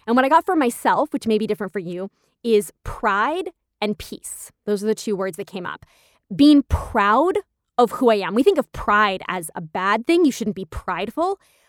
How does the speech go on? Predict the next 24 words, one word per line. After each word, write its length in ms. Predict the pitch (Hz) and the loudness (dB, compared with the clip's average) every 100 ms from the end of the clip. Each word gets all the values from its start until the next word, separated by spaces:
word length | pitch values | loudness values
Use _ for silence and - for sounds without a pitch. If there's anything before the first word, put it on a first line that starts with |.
| - | -4
But 140 | 240 - | -2 0
I 160 | 240 294 | 2 2
realized, 520 | 247 302 240 214 - - | 4 4 4 2 -4 -8
actually, 520 | 277 - 269 220 202 _ _ _ _ _ _ 170 | -6 -4 -2 -2 -4 _ _ _ _ _ _ -8
that 260 | 233 247 381 | -4 0 2
to 100 | 330 | 4
me 140 | 269 233 | 4 2
is 100 | 175 | 0
the 120 | 202 | -6
antidote. 460 | 208 269 254 185 175 | -2 -2 -2 -6 -6
If 120 | 214 - | -8 -2
I 140 | 240 330 | 0 0
am 160 | 254 | -2
proud 720 | - - - 214 269 208 180 - | -4 -12 -4 2 2 2 0 -8
of 120 | - | -10
who 180 | - 320 | -2 0
I 60 | |
am, 360 | 226 240 - 180 _ _ _ - | 2 0 -2 -12 _ _ _ -4
I'm 100 | 240 | -2
proud 400 | 240 - 202 247 | -2 0 4 4
of 120 | 277 214 | 2 -4
what 120 | 202 | -4
I'm 180 | 180 160 | -6 -10
doing, 440 | 196 196 277 | -8 -6 -6